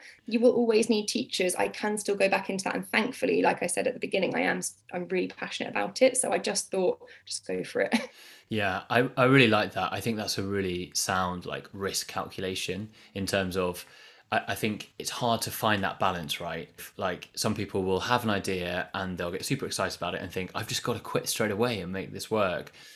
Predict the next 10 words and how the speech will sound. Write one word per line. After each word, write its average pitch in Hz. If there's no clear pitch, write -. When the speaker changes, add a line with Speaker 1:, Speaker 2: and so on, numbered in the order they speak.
Speaker 2:
without 117
thinking 104
about 92
what 107
the 98
fallback 92
is, 92
without 95
thinking 95
about, 92